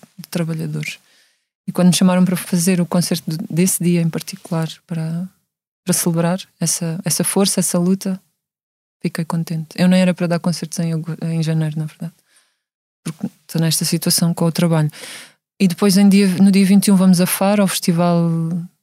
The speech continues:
hum, ao Festival de Vir, creio que se chama assim, organizado pel-, ah, não, organizado pelo, pela Associação de Vir,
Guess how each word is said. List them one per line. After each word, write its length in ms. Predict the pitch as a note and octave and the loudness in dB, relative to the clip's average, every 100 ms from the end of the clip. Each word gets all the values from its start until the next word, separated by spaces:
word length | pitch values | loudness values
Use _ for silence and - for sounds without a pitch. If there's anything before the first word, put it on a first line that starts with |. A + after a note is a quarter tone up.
| _ _ F3 | _ _ -2
hum, 520 | E3+ E3+ E3 E3 F3 - - - | 0 2 2 2 -2 -6 -12 -8
ao 100 | - | -6
Festival 340 | - - F3+ F3 | -4 -2 0 2
de 120 | D#3 | 2
Vir, 360 | D3+ A3 A#3+ - | 4 2 2 -4
creio 180 | F3+ E3+ | -2 -2
que 80 | |
se 60 | - | 0
chama 200 | F3+ E3+ | 0 2
assim, 320 | D#3+ - G#3+ - - | 0 0 -2 -2 -4
organizado 720 | E3 E3+ E3+ E3+ E3+ D3+ - _ - | -2 2 2 0 -2 -4 -10 _ -12
pel-, 140 | - G3 - | -4 -2 0
ah, 120 | A3 | 4
não, 140 | F#3+ | 4
organizado 500 | F3+ F#3 G3 F#3+ G3+ | 4 4 4 4 2
pelo, 240 | - F#3+ F3+ D#3+ - | 0 0 0 0 -4
pela 180 | F3 | -2
Associação 440 | E3+ - E3 F3+ E3 | -2 -2 -2 0 0
de 80 | D3+ | 0
Vir, 320 | D#3 G3+ | 0 -2